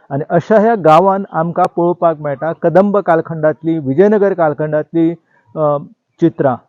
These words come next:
आतां जर तुमी तो पुरावतारेचें देवूळ पळयशात जाल्यार पुरावतारेच्या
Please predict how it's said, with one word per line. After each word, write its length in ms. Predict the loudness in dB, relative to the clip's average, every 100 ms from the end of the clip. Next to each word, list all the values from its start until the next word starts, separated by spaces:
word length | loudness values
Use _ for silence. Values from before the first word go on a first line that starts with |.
| -10
आतां 240 | -4 -2
जर 160 | 0 0 0
तुमी 200 | 0 0
तो 140 | -2
पुरावतारेचें 760 | 0 4 4 4 2 2 0 2
देवूळ 200 | 4 4
पळयशात 500 | 4 4 4 2 2
जाल्यार 240 | 0 -2 0
पुरावतारेच्या 720 | 2 2 2 -2 0 -2